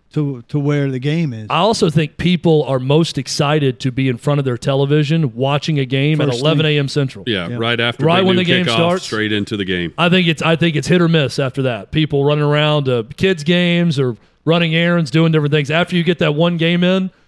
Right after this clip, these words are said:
Speaker 2: the rest of the afternoon and night is basically dependent on if your team is playing and what window they're in, if you're gonna sit around and watch a game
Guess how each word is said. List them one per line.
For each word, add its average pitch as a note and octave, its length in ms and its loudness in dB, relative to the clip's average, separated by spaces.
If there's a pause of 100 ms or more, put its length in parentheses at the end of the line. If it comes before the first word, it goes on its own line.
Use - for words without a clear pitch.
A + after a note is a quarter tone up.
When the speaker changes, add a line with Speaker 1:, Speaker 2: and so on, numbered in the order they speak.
(140)
Speaker 2:
the D3 100 2
rest E3+ 260 0
of E3+ 60 -4
the D#3 140 2
afternoon D#3 380 0
and C#3 100 -2
night C#3+ 260 -2
is B2 300 -8 (320)
basically G3 340 0
dependent D#3+ 380 -2
on C#3+ 80 -2
if C3 100 -8
your C#3+ 120 0
team C#3+ 240 -2
is - 80 -8
playing G#2 340 -8 (420)
and C3 120 -2
what D3 180 0
window C#3 320 0
they're B2+ 160 -2
in, B2+ 80 -2
if B2 100 -10
you're C#3+ 80 -4
gonna C3 140 -6
sit C3+ 180 -6
around B2 200 -4
and A2+ 100 -8
watch C3 280 -2
a B2+ 40 -8
game A2+ 380 -6